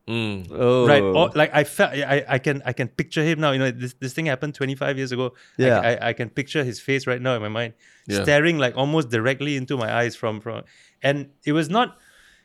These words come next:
Speaker 3: it was not anger, but it was a real sadness.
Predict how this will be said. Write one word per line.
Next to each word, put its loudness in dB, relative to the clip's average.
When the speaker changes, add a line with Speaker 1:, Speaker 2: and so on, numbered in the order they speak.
Speaker 3:
it 6
was 4
not 2
anger, 2
but -2
it 0
was -2
a 2
real 4
sadness. -2